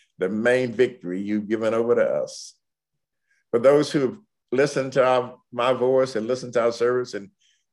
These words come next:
who want to join your army, all they have to do is just say, "Lord, I repent of my sins. I ask you to come into my life, lead and guide me," and it will be done. You can get in contact with us at Seminary, but there's a church closer to you.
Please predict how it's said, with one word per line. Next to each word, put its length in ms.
who 80
want 180
to 100
join 300
your 120
army, 360
all 140
they 80
have 160
to 60
do 140
is 100
just 200
say, 320
"Lord, 200
I 80
repent 360
of 60
my 140
sins. 600
I 100
ask 180
you 60
to 60
come 200
into 240
my 140
life, 360
lead 280
and 200
guide 400
me," 320
and 140
it 100
will 140
be 120
done. 460
You 200
can 160
get 160
in 100
contact 580
with 200
us 160
at 80
Seminary, 560
but 260
there's 180
a 80
church 440
closer 340
to 80
you. 360